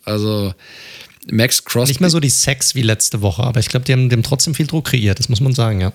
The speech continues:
Speaker 1: So ist es. Also, äh, Max Crosby hat jetzt mit, äh, sechzehn Pressures, er hatte letztes Jahr in der ganzen Saison sechsundvierzig, führt er die N F L an.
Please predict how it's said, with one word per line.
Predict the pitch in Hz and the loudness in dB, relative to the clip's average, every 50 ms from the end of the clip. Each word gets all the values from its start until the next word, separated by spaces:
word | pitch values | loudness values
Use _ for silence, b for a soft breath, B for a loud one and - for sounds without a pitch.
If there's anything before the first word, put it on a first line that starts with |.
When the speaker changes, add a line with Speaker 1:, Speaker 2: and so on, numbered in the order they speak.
| - - | -6 -14
Speaker 1:
So | - 147 131 113 113 120 139 | -10 -6 -2 0 2 2 2
ist | 156 - - | 2 0 -2
es. | 113 - - - | -4 -6 -6 -6
Also, | - - 117 110 113 120 117 113 113 107 | -4 -4 -2 0 2 2 2 0 0 -4
äh, | 104 - 117 120 123 123 131 | -6 -10 -14 -14 -14 -14 -8
Max | 131 120 117 113 - - | -4 -4 -2 -2 -2 -4
Crosby | - - 120 131 - - - 160 165 190 285 302 - _ _ | -2 -2 0 0 0 0 0 2 2 0 0 -4 -12 _ _
hat | - 110 110 113 | -4 -4 -2 -2
jetzt | 120 110 - - | -2 -4 -2 -4
mit, | 117 110 98 - - - - - | -4 -6 -6 -8 -12 -14 -12 -8
äh, | - 98 98 | -8 -6 -6
sechzehn | 95 85 - 117 117 - - - - 139 123 107 - | -6 -4 -2 -2 -2 -2 -4 -4 -4 -2 -4 -4 -6
Pressures, | - - 120 123 117 - 160 156 170 220 - - - | -4 -2 0 0 0 0 0 -2 -2 -2 -2 -4 -4
er | - 107 | -4 -4
hatte | 95 98 | -4 -2
letztes | 104 107 - - 117 | -2 0 -2 -2 -2
Jahr | 110 110 | -4 -4
in | 104 | -2
der | 101 95 | -2 -2
ganzen | 104 107 107 101 104 | -2 0 0 0 0
Saison | 98 98 98 92 110 117 120 | -2 -2 -2 -2 -2 -2 -2
sechsundvierzig, | 101 98 95 - - 101 95 - 117 120 - - 127 143 151 147 - - - - - - - | -2 -2 -4 -4 -4 -6 -4 -2 -4 -2 -2 -2 -4 -4 -4 -6 -8 -12 -16 -20 -20 -14 -10
führt | - - - 117 120 | -4 -2 -2 0 0
er | 117 | 0
die | 110 113 - | -2 -2 -4
N | 110 113 | -2 -4
F | 107 - - | -4 -4 -4
L | 101 107 110 - | -4 -4 -4 -4
an. | - 104 120 156 226 | -4 -2 0 0 -2